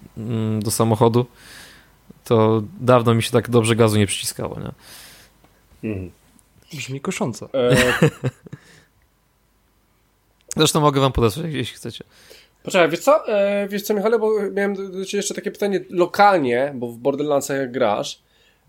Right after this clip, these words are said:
Speaker 2: e, to ta grafika, e, jest gorsza, domyślam się. Tam jest du-, duży spadek jakości tej grafiki, nie chodzi mi tylko o klatki.
Speaker 1: Znaczy inaczej, e, na czwórce Pro masz opcję ustawienia w menu, czy chcesz grać, e, w trybie performance, czy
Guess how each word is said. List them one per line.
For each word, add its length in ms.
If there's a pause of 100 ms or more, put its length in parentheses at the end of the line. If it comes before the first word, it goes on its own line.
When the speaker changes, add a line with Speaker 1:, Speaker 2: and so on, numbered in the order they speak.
Speaker 2:
e, 800 (100)
to 120
ta 160
grafika, 760 (140)
e, 260
jest 200
gorsza, 500
domyślam 380
się. 160
Tam 160
jest 160
du-, 100
duży 300
spadek 460
jakości 480
tej 140
grafiki, 460
nie 120
chodzi 220
mi 100
tylko 200
o 40
klatki. 400
Speaker 1:
Znaczy 260
inaczej, 440
e, 380
na 720
czwórce 580
Pro 340
masz 580
opcję 380
ustawienia 580
w 80
menu, 260
czy 160
chcesz 300
grać, 360
e, 40 (400)
w 120
trybie 180
performance, 880
czy 160